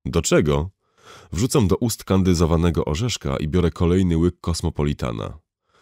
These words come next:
„Skoro już siedzisz w barze na wysokości dziesięciu tysięcy metrów, możesz równie dobrze pozwolić sobie na zagrywki z seksu w wielkim mieście”.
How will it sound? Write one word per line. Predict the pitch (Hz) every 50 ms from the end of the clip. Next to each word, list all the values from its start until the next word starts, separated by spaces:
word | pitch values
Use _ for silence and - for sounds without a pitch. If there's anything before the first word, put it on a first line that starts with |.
| _ _ _ _ _ _ -
„Skoro | - - - 104 101
już | 95 92 -
siedzisz | - - - 175 156 117 90 85
w | 78 76
barze | 71 113 120 120 120 107
na | 101 90
wysokości | 90 87 - 90 - 107 101 - - - 82
dziesięciu | 78 87 - - 123 131 117 - 101
tysięcy | - 90 - 110 101 90 - 82
metrów, | 78 95 92 - - - 60 62 64 - - _ - - - - - - -
możesz | 214 - 202 170 160 - -
równie | 120 135 107 101 104 90
dobrze | 78 80 104 104 87 98 101
pozwolić | - 92 80 80 82 85 85 76 -
sobie | - 92 78 80
na | 80 80
zagrywki | 69 73 73 71 76 80 80 - - 78 73
z | -
seksu | - - - 110 101 - - - 90 80
w | 71 65
wielkim | 64 73 76 71 67 - - 69 71 69
mieście”. | 64 55 - - - - - 50 50